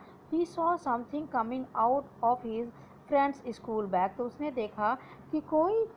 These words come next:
अ, चीज़ उसके, कोई चीज़ ऐसी उसके फ्रेंड से बैग से झाँक रही, झाँक रही थी, उसके दिख रही थी। The boy asked his friend, "What was it?"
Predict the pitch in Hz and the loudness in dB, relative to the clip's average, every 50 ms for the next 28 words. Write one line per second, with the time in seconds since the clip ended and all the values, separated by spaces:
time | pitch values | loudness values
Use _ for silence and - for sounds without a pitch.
0 | - - - - 240 233 233 247 247 247 - 269 269 285 294 262 254 - 262 254 | -18 -12 -4 0 4 4 6 4 4 2 -2 -4 -4 -4 -4 -6 -6 -6 -6 -6
1 | - - - 254 220 226 226 - - 254 247 254 269 262 - - 233 233 240 254 | -6 -8 -4 -2 -2 -2 -2 -2 -2 0 2 2 0 0 -4 -8 -8 -8 -6 -6
2 | - - 220 220 - - 226 247 294 - - - - - - 262 - - 320 302 | -4 -4 -4 -4 -4 -6 -6 -6 -6 -8 -12 -18 -16 -12 -10 -8 -4 0 0 0
3 | 294 - 269 247 254 277 269 - 285 240 208 190 190 214 214 - - 254 233 202 | 0 0 0 0 0 0 -2 -4 -4 -2 0 0 0 0 -2 -4 -4 -6 -6 -4
4 | 202 190 180 175 170 185 175 175 175 202 220 196 - 202 240 254 269 262 262 202 | -4 -2 -2 -2 -2 -2 -4 -4 -4 -4 -6 -10 -8 -2 0 0 0 0 -2 -2
5 | 185 185 190 196 - 277 440 453 - - - - - - 262 - - 320 285 240 | -4 -4 -4 -6 -6 -6 -8 -8 -8 -12 -20 -18 -14 -12 -10 -6 -4 -4 -4 -4
6 | 277 - _ _ - 262 - - 165 165 160 - 160 160 151 - - - - - | -6 -8 _ _ -8 -6 -4 -4 -6 -6 -6 -8 -10 -10 -12 -14 -18 -20 -20 -16
7 | - 254 247 269 262 247 285 285 294 320 320 311 - 233 226 247 277 262 233 214 | -4 2 2 4 4 4 4 4 4 4 2 0 0 2 2 2 2 2 -2 -6
8 | 214 233 - - - - 240 240 262 285 320 277 220 262 302 330 349 339 262 240 | -10 -10 -10 -12 -10 -6 -4 -4 -4 -4 -6 -6 2 4 4 6 4 4 0 0
9 | 240 240 240 214 214 - 196 185 170 | 2 2 2 0 -2 -8 -8 -8 -8